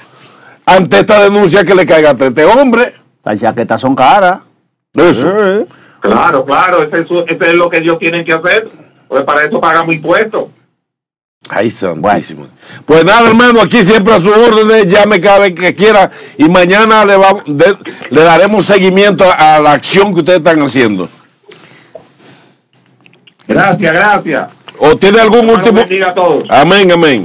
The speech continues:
Speaker 1: Ya usted sabe.
Speaker 2: Señores, así
Speaker 1: Fíjate
Speaker 2: la,
Speaker 1: eso.
Speaker 2: eso se llama inseguridad jurídica.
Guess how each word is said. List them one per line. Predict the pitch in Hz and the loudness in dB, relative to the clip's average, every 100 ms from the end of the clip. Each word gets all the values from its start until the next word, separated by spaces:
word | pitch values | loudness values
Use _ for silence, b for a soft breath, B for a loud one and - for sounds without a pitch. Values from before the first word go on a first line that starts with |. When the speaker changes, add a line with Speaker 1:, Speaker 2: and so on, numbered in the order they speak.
| 90 | -2
Speaker 1:
Ya | 143 | 0
usted | 156 139 | 2 2
sabe. | 147 104 85 | 2 2 -2
Speaker 2:
Señores, | 85 90 110 160 165 | -4 -2 0 2 2
así | 139 139 - 185 | 0 -2 -2 0
Speaker 1:
Fíjate | 202 165 139 123 | 2 2 0 0
Speaker 2:
la, | 131 | 0
Speaker 1:
eso. | 127 139 | 0 -2
Speaker 2:
eso | 143 - | -2 -6
se | 170 185 | -4 -2
llama | 175 180 190 180 | 0 -2 0 0
inseguridad | 170 - 156 143 139 127 147 | -2 -2 -2 0 0 0 0
jurídica. | 160 139 107 117 262 185 - - 78 | -2 -4 -2 0 0 0 -6 -12 -18